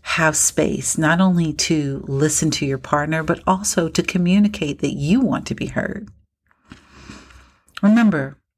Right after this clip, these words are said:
this is all a process. Communication is a process, and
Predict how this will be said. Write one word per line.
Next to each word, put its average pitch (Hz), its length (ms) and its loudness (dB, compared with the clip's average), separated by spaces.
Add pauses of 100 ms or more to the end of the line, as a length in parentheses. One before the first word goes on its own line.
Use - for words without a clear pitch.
(340)
this 208 220 2
is 214 120 0
all 180 480 2
a - 80 -10
process. - 880 -6 (220)
Communication 175 960 0
is 139 220 -4
a 131 60 -6
process, - 720 -6
and 143 480 0